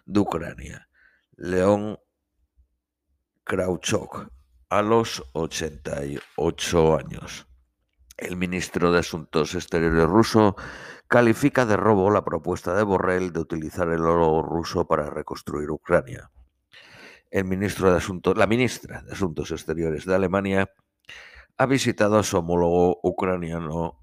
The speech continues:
ayer. La inteligencia de Estados Unidos cree que Putin va a aprobar la ley marcial para sostener los esfuerzos de la guerra.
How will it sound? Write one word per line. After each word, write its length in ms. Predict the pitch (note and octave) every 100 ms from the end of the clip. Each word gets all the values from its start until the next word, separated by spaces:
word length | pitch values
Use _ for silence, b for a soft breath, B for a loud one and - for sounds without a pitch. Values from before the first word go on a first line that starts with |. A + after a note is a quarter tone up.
| -
ayer. 340 | - F#2 F2+ - _ _ _ _ _ _ _ _ _ _ _ _ B B B
La 140 | - E2
inteligencia 580 | D#2+ E2 D#2+ F#2+ F2 E2+
de 60 |
Estados 380 | D#2+ F#2+ E2+ D#2
Unidos 400 | F2 G2 G2+ F#2
cree 240 | - F#2+
que 100 | D#2+
Putin 480 | D#2 F#2+ - G2 F#2 E2+
va 180 | F2
a 40 | E2+
aprobar 640 | - D#2+ D#2 F2 F2+ D#2+ B B -
la 140 | C#2+
ley 180 | E2+ G2+
marcial 540 | F#2+ E2 D2 F2+ F2+
para 220 | - E2 D#2
sostener 680 | - A2+ - F2 E2+ E2+
los 240 | E2 D#2+ D2+
esfuerzos 600 | C#2+ - D#2+ - D#2 D2+
de 60 | D#2+
la 100 | E2
guerra. 400 | F#2 - A#1+